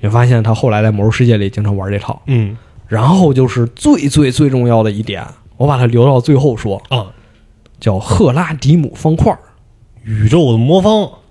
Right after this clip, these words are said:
Speaker 1: 宇宙魔方。
Speaker 2: 啊。
Speaker 1: 这方块儿你一点开，屏幕左侧是那个方块内部的结构。
Speaker 2: 嗯。
Speaker 1: 里面有十二个栏位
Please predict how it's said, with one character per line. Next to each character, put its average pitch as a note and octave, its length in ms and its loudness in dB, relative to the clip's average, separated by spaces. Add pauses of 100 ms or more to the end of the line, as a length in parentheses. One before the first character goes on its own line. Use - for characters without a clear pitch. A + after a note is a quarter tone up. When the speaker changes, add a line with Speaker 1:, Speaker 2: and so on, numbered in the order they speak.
Speaker 1:
宇 B2 160 0
宙 D#3 160 4
魔 C#3+ 180 2
方。 G3 300 2
Speaker 2:
啊。 G#2+ 320 0 (560)
Speaker 1:
这 G3 140 0
方 A#3 260 -2
块 A#3+ 180 2
儿 F3 140 2
你 C3+ 140 2
一 G#3 120 2
点 C#3+ 360 -6
开， D#3+ 340 -2 (400)
屏 D3+ 160 2
幕 F#3+ 160 4
左 A2+ 220 -8
侧 F3 240 2
是 C3+ 100 -2
那 D3 80 0
个 C3+ 80 0
方 F3+ 180 -2
块 F#3 180 0
内 G3+ 280 2
部 D3+ 240 0
的 A2+ 260 -2 (280)
结 D3+ 200 0
构。 G#3+ 440 -4
Speaker 2:
嗯。 D3+ 340 2
Speaker 1:
里 B2+ 140 0
面 G3 100 4
有 C#3 80 2
十 - 220 -2
二 F#3 180 2
个 B2 120 -2
栏 A2 200 -2
位 F#3 260 0